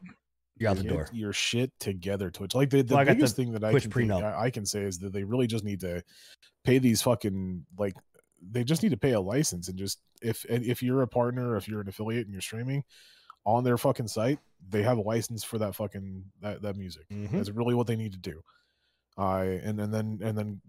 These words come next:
Speaker 2: tie it in with this new system that they have with the, with the, uh, the Twitch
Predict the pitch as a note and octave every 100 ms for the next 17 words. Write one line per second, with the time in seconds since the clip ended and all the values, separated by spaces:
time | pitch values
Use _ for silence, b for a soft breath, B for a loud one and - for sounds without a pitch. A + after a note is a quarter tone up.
0 | G2+ - B2 A#2 A2 A2 G2+ G2 G2 G#2
1 | G#2 G2+ G#2 - F#2+ E2+ F2 D#2+ E2 E2+
2 | - F2 F2 D#2+ - F2 F2 E2+ E2+ D#2+
3 | F#2+ - F#2+ - -